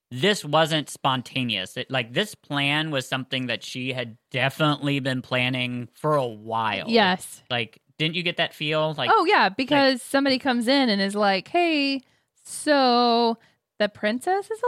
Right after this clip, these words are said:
Speaker 2: alive."
Speaker 1: Right.
Speaker 2: And she
Speaker 1: Which is your sister,
Speaker 2: is
Speaker 1: by the way.
Speaker 2: <laughs> Yes.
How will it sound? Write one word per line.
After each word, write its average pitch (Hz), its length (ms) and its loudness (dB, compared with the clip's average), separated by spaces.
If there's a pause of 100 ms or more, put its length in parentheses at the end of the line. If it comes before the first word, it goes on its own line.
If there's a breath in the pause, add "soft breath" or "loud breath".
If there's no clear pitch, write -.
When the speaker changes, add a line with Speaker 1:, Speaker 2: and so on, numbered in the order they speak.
Speaker 2:
alive." 180 960 4 (480)
Speaker 1:
Right. - 580 -10
Speaker 2:
And 214 640 2
she 262 400 0
Speaker 1:
Which 254 140 4
is 240 100 4
your 427 120 4
sister, 196 560 2
Speaker 2:
is 254 80 8
Speaker 1:
by 160 140 6
the 151 100 4
way. 151 520 4
Speaker 2:
<laughs> - 60 -2
Yes. 240 460 2